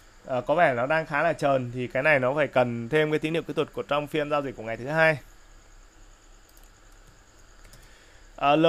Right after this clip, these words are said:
C G trên góc độ kỹ thuật thì có phân tích rồi,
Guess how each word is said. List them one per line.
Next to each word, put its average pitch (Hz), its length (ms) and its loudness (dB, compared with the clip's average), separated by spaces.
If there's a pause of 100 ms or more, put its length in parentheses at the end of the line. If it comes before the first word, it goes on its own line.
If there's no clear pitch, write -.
C 156 60 -4
G 208 220 0 (320)
trên 180 140 -10
góc 208 120 2
độ 185 120 -2
kỹ 151 100 -6
thuật 175 160 0 (120)
thì 143 180 0
có 139 180 0
phân 175 180 -2
tích 208 220 -4
rồi, 160 220 4